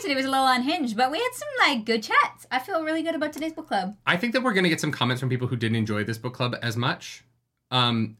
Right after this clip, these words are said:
Speaker 2: and I think that this is one of the more fun book clubs I've had for me personally. I think the Cat Swing conversation, as much as we pushed each other in it,
Speaker 1: Yeah.
Speaker 2: um,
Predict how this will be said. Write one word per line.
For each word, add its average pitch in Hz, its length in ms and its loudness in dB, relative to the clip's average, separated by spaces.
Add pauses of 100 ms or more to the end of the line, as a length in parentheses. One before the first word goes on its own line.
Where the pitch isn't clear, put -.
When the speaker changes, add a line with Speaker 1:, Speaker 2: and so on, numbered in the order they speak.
Speaker 2:
and 127 220 2
I 120 160 4
think 127 240 -2
that 123 300 0
this 127 200 0
is 117 100 -2
one 120 160 0
of 113 120 -2
the 117 100 0
more 113 340 0
fun 120 380 0
book 110 160 -6
clubs 113 320 -2
I've 117 220 2
had 113 460 0
for 117 300 -4
me 113 300 4
personally. 110 500 -8 (1040)
I 165 100 6
think 247 180 2
the 247 60 2
Cat - 220 4
Swing 165 140 4
conversation, 175 460 2
as - 220 0
much 190 200 4
as 220 80 -4
we 196 80 0
pushed - 340 -2
each 156 160 -2
other 165 220 4
in 185 80 4
it, 220 200 -4 (300)
Speaker 1:
Yeah. 202 300 4
Speaker 2:
um, 131 400 4